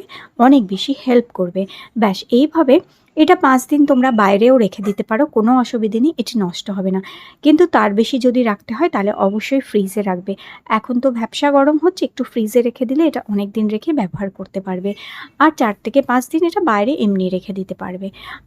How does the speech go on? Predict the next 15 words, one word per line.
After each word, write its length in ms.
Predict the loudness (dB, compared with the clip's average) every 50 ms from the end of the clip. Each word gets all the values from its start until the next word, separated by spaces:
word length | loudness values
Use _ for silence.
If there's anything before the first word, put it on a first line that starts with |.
| 2 2 2
আর 100 | 2 0 -2 -6
প্রত্যেক 340 | -6 -6 -6 -4 -4 -4 -4 -4 -4
দিন 100 | -6 -6 -6 -8
একটু 140 | -10 -8 -6 -4 -4
বাটির 280 | -6 -6 -4 0 2 2
মধ্যে 200 | 2 0 0 -2 -4 -4 -4
ঢেলে 240 | -4 -2 -2 0 0 0
নিয়ে 160 | 0 0 -2 -4 -6 _ _ _ _ _ _ _ _ _ _ _ _ _ _ _ _ _ _ _ _ _ -10 0 4 4
এই 80 | 4 4 2
হেয়ার 220 | 0 -2 -2 -2 -4 -4
টনিকটা 460 | -4 -4 -4 -4 -4 -6 _ -6 -6 -6 -6 -8 _ _ _ _ _ -6
চুলের 280 | -2 0 0 0 0 0 -2 -2
গোড়াতে 400 | 0 2 2 0 0 -2 -4 -6 -6 -8 -2
খুব 140 | 0 0 0 0 -2 -4
ভালো 220 | -4 -2 -2 -2